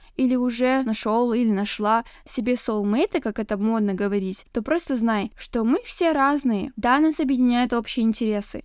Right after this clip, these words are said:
вкусы. Мы где-то совпадаем травмами, мы притягиваемся, сами того не осознавая. Но мы разные, и каждую эмоцию мы проживаем по-своему. Мы сами себя толком не понимаем, так как же другому человеку понять нас, если мы не доносим то,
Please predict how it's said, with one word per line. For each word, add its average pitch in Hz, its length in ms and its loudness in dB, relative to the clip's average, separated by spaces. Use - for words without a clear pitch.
вкусы. - 680 -6
Мы 277 180 4
где-то 262 220 0
совпадаем 233 720 0
травмами, 214 840 0
мы 254 160 2
притягиваемся, 277 840 0
сами 277 400 2
того 240 260 0
не 233 160 2
осознавая. 214 680 -2
Но 233 100 2
мы 269 160 6
разные, 294 800 2
и - 80 -2
каждую 339 680 2
эмоцию 254 500 2
мы 254 240 4
проживаем 214 720 0
по-своему. 214 720 -4
Мы 247 180 2
сами 277 380 2
себя 294 280 0
толком 254 480 0
не 240 140 2
понимаем, 214 720 0
так 214 320 -6
как 254 260 -2
же 254 120 -2
другому 226 600 0
человеку 208 600 -2
понять 214 460 0
нас, 196 320 -4
если 202 300 -4
мы 226 160 2
не 262 100 2
доносим 208 640 -2
то, 294 320 2